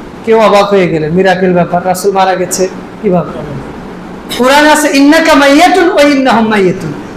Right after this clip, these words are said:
আপনিও মারা যাবেন, তারাও মারা যাবে, মারা যাবে, মারা গিয়েছে, এটা কি কোরআনে আছে? ওই যে বিদাতিরা বলে যে রাসূল মারা যায় নাই, রাসূল জীবিত আছে। হ্যাঁ, হায়াত ফিকি কবরি, কবরের জীবন আমি আপনিও তো জীবিত থাকি। জান্নাতে গেলে জান্নাতে জীবিত, মারা গেলে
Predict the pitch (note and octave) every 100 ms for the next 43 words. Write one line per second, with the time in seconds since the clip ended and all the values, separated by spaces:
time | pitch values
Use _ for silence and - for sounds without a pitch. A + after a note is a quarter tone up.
0 | - A3 A3 D4+ D4 C#4+ C4 C4 C4+ C#4
1 | A#3 A3 G3 F3+ E3+ F3 F#3+ B3 C4+ F3
2 | A#3 B3 F#3+ - - - F#3+ G3+ F#3 G3+
3 | G#3 A3 A3 A3+ A3+ G#3 A3 G3+ F#3+ -
4 | - - - - - - - A#3+ B3+ A3
5 | G3 A#3+ C4 B3+ G3+ E3 - - - -
6 | - - - - - - - - F#3+ G#3
7 | F#3 F#3 B3+ A#3 - B3+ A#3+ A3+ G3 G#3
8 | G#3 G3+ E3+ - - - - - - G#3
9 | D4+ C#4 G3+ C#4 C4+ G#3 F3 - G3+ F3+
10 | - C4+ E4 D#4+ D#4 A#3 A3+ F3+ - A#3+
11 | F#3 D#3+ - - - - A#3 B3 C#4 A#3
12 | B3+ C4 A3+ A#3 B3 B3 C4+ C4+ B3+ B3+
13 | A#3 F#3+ F3 D#3+ D#3+ A#3 C4 C4+ C4 C4+
14 | A#3+ A#3+ B3 C4+ B3 B3+ B3+ B3+ A#3+ A#3
15 | A#3 B3+